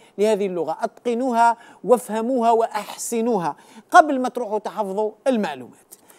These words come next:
النقطة الثانية، كثروا من التمارين. المواد العلمية سرها التمارين، سرها التمارين. ولما نقولوا التمارين، دايمًا حلوا تمرين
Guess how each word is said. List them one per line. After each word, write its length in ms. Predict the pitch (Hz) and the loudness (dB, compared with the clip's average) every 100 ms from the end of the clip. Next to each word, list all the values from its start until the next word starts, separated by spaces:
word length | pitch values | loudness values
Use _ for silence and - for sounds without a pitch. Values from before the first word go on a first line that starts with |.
| _ _ 233 | _ _ -4
النقطة 480 | 220 320 339 - | 0 -2 0 0
الثانية، 600 | 247 - 269 254 247 262 - _ _ _ - | -2 2 0 2 2 0 -2 _ _ _ -6
كثروا 400 | 311 - 226 208 | -6 -4 -6 -6
من 80 | 196 | -8
التمارين. 580 | - 185 170 147 113 - _ - | -8 -6 -6 -6 -10 -16 _ -4
المواد 480 | 254 208 214 240 202 | -2 0 2 2 2
العلمية 680 | 196 202 202 220 214 208 - _ | -2 -4 -4 0 2 0 -4 _
سرها 680 | - - 302 226 208 220 214 - _ 233 | -16 -6 -6 -4 -2 0 0 -6 _ -8
التمارين، 800 | - - 190 170 170 226 175 123 _ _ - | -8 -10 -8 -6 -4 -2 -4 -8 _ _ -14
سرها 520 | - 262 208 226 220 - _ _ - | -4 -4 -2 -4 -4 -8 _ _ -6
التمارين. 520 | 226 - 135 123 - _ _ _ _ _ _ _ _ - _ - - 185 | -4 -8 -12 -14 -20 _ _ _ _ _ _ _ _ -20 _ -20 -12 -2
ولما 260 | 208 208 | 0 0
نقولوا 280 | 220 349 359 | 0 0 0
التمارين، 560 | - 247 208 180 139 - _ _ - | 0 0 0 -2 -8 -12 _ _ -2
دايمًا 240 | 349 359 | 0 0
حلوا 440 | 208 - 262 240 262 - _ _ _ - | -4 -4 -2 -2 -4 -10 _ _ _ 0
تمرين 420 | 233 208 160 | 0 0 -4